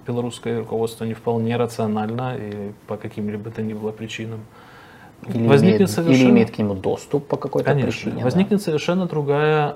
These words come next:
Speaker 1: э, ситуация. И в этом смысл размещения того же самого, например, американского ядерного оружия в, э, за пределами Соединённых Штатов Америки. То есть это создают совершенно другие условия для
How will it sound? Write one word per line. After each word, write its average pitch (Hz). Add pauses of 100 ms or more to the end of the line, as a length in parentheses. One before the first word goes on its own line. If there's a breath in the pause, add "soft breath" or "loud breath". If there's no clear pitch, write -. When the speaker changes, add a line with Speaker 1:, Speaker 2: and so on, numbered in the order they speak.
Speaker 1:
э, 127
ситуация. 127
И 123
в 127
этом 160
смысл - (440 loud breath)
размещения 120
того 110
же 107
самого, 117
например, 110
американского 107
ядерного 107
оружия 113
в, 107 (200)
э, 104
за 117
пределами 107
Соединённых 107
Штатов 110
Америки. 107
То -
есть -
это -
создают 170
совершенно 156
другие 139
условия 147
для 127